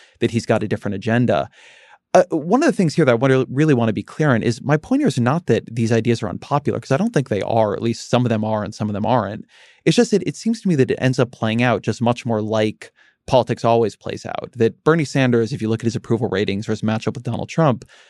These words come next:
he just looks like the other Democrats. He doesn't look like some totally unique political force. And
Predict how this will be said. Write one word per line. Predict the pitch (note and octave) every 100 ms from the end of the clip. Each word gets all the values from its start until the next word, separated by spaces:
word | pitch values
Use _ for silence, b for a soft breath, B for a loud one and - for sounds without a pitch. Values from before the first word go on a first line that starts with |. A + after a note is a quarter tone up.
| b
he | -
just | D#4 -
looks | A2 D3+ - -
like | D#2 C#2 -
the | A#2
other | G#2+ F#2+
Democrats. | D2+ A#2 D#3 D#3 D#3
He |
doesn't | D3 D3 -
look | A#2 -
like | A2
some | - A2 G2+ - _ _ _ _ _ - -
totally | - C3 B2 A2+
unique | G#2+ G#2 A2 A2 -
political | - A2+ A2+
force. | - D3 B2+ A2+ - B B B B B -
And | C3+ B2+